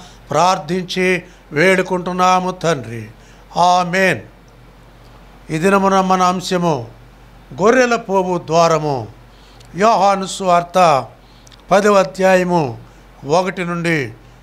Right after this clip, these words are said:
పదకొండు వచనాలు చదువుకుందాం. గొర్రెల దొడ్డిలో ద్వారమున ప్రవేశింపక వేరొక మార్గమున ఎక్కువాడు దొంగయు దోచుకొనివాడై ఉన్నాడు. ద్వారమున ప్రవేశించువాడు గొర్రెల కాపరి,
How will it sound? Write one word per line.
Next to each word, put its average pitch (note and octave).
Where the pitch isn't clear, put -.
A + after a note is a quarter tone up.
పదకొండు E3+
వచనాలు D3+
చదువుకుందాం. D#3
గొర్రెల B3
దొడ్డిలో G#3
ద్వారమున G3+
ప్రవేశింపక F#3+
వేరొక G#3+
మార్గమున G3
ఎక్కువాడు F3+
దొంగయు F#3+
దోచుకొనివాడై E3
ఉన్నాడు. C3+
ద్వారమున A3+
ప్రవేశించువాడు G3
గొర్రెల G3
కాపరి, E3